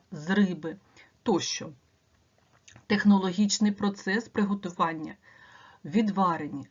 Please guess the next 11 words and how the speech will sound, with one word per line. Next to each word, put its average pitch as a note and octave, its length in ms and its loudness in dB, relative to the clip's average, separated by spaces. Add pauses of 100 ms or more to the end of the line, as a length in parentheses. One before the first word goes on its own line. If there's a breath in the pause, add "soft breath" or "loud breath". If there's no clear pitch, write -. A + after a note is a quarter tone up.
(100)
смажені, F3+ 840 -4 (120)
тушковані D#3 840 -4 (680 soft breath)
тощо. D#3 600 -6 (920 loud breath)
Температура G3+ 720 2
подачі. D#3 640 -8 (420)
Холодні A#3+ 720 0 (180)
та E3 100 -2
гарячі D3+ 760 -6
страви. C#3 640 -10 (3500)
Збірник F3+ 680 2
рецептур, F3 640 -2